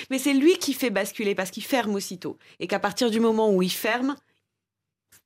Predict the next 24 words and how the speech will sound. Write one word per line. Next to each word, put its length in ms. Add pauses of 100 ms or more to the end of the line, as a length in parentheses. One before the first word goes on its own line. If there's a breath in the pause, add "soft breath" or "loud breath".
(520)
il 140
n'y 140
a 40
plus 140
rien 220
qui 100
peut, 800
voilà, 260
il, 340
il 80
ferme 220
la 80
possibilité 460
d'être 180
père, 220
il 80
ferme 340 (240 loud breath)
la 80
possibilité 960
de 20
s'occuper 440
de 20
ses 220
enfants, 400